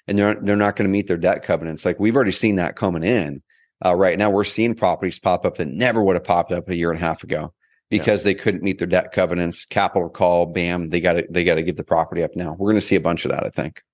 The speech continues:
Speaker 2: Yeah. Yeah, that's what, um, I mean, I, I, you never hope for it 'cause that means
Speaker 1: Yep.
Speaker 2: somebody else is going through a hard time. But, um, but hey, if it happens, uh, I will definitely be, uh, jumping on that train. So
Speaker 1: Yeah, that's right.
Speaker 2: All right, and that leads us to the last question.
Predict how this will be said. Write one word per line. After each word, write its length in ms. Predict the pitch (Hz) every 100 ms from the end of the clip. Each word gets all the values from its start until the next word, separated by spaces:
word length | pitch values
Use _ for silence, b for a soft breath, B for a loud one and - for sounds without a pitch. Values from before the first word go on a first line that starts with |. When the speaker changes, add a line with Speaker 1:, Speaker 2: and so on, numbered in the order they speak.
| _ _
Speaker 2:
Yeah. 220 | 82 80 - b b
Yeah, 240 | 110 113 104
that's 220 | 101 -
what, 200 | 147 123 _
um, 460 | 104 98 95 90 87 _ _ -
I 60 | 95
mean, 240 | 90 87 -
I, 140 | 90 -
I, 80 | 101 90 _
you 120 | 107
never 200 | 98 90
hope 260 | 90 117 113
for 280 | - 95 90
it 120 | 87 -
'cause 240 | 101 92 -
that 160 | 92
means 220 | 82 90 85
Speaker 1:
Yep. 40 |
Speaker 2:
somebody 220 | 95 90
else 140 | 90 87
is 60 |
going 180 | 98 87
through 120 | 95
a 40 | 87
hard 180 | 87 82
time. 260 | 87 82
But, 200 | 85 82 b b b -
um, 420 | 87 85 82 - _ _
but 120 | 101
hey, 220 | 113 101
if 100 | 87
it 80 | 101
happens, 520 | 107 110 123 107 - -
uh, 40 |
I 460 | 92 90 87 - 92
will 160 | 92
definitely 400 | 85 92 - 92 92
be, 300 | 90 90 90
uh, 180 | 87 - _
jumping 260 | 101 90 98
on 60 |
that 160 | 95 90
train. 280 | 98 101 87
So 260 | - 87 -
Speaker 1:
Yeah, 180 | 101 98 -
that's 220 | 90 -
right. 240 | 95 92 - - _ _ _ _ 117
Speaker 2:
All 120 | 117
right, 200 | 131 127
and 120 | 120
that 120 | 120
leads 240 | 117 135 120
us 160 | 127 -
to 200 | 139 127
the 160 | 120
last 400 | 113 117 117 -
question. 560 | - 117 - 123 120